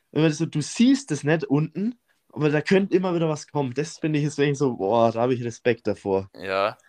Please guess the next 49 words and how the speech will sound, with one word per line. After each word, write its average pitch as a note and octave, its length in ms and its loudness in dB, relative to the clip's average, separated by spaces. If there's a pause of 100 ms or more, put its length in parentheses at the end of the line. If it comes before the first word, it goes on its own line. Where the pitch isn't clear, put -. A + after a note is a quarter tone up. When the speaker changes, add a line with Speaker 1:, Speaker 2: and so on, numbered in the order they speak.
(120)
Speaker 2:
ich - 300 -16
bin C#3 160 -4
da C#3 100 2
manchmal B2+ 320 -2
auch D3 220 -4
voll D3 240 -4
in D#3 120 -6
dem A2+ 120 -8
Mindset C3+ 500 -8
und A2 160 -16
manchmal A#2+ 380 -8
ist A#2+ 80 -12
mir A#2 120 -10
das A2 140 -10
einfach F2+ 340 -10
wurscht. A2 400 -10 (180)
Das G2+ 160 -4
ist G#2+ 120 0
Speaker 1:
Ja. - 20 2
Speaker 2:
irgendwie B2+ 220 -2
richtig C#3+ 400 -6
komisch. D#3 360 -6
Manchmal C3+ 400 -8 (120)
überdenkt A#2+ 500 -8
man B2+ 100 -10
das A#2+ 140 -8
so B2 100 -14
richtig B2 320 -14
die A#2 80 -18
ganze A#2 280 -8
Zeit A2+ 160 -6
und A2 120 -12
hinterfragt G#2+ 580 -10
das - 140 -16
so, A#2+ 220 -14 (300)
denkt A2+ 180 -8
viel F3 180 -8
zu D#3 140 -12
viel D3 180 -10
drüber C3+ 240 -8
nach B2 260 -6 (320)
und G2+ 120 -20
manchmal A2 360 -6
ist - 160 -12
dir F#2 80 -6
einfach E2+ 220 -12
alles E2+ 400 -10
wurscht - 300 -14
so. E2 240 -20